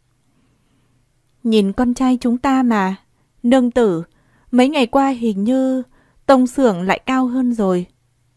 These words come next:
"Đương nhiên." Triệu Như Na dựa vào vai y, đôi mắt mang ý cười như biết nói. "Hôm nay thiếp kêu Lục Nhi đi qua kho chọn vải may đồ mùa đông,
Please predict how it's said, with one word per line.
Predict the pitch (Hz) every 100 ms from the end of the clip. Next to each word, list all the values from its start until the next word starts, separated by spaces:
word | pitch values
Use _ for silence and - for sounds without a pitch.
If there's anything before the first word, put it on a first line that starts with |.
| _ _ _ _ _ _ _ _ _ -
"Đương | 233 285 285
nhiên." | 294 294 302 302 _ _ _ _ _ _ _ _ _ _ _ _
Triệu | - 240
Như | 240
Na | 247 247 247
dựa | 240 240 170
vào | 185
vai | 202 233
y, | 208 233 240 - _ _ -
đôi | 269
mắt | 254 320 330
mang | 294 277
ý | 226
cười | 240 - 226 202 185 _
như | 233 247
biết | 262 302
nói. | 233 202 202 285 _ _ _ _ _ _ _ _ _ _ _ _ _ _ _
"Hôm | 277 254
nay | 254 254 254
thiếp | - 320 -
kêu | 277
Lục | 254 220
Nhi | 214 262 262
đi | 269
qua | 262 262
kho | 254 262 269 262 -
chọn | - - 208
vải | 233 220 175
may | 214 262
đồ | 226 214 190 196
mùa | 208 208
đông, | 240 269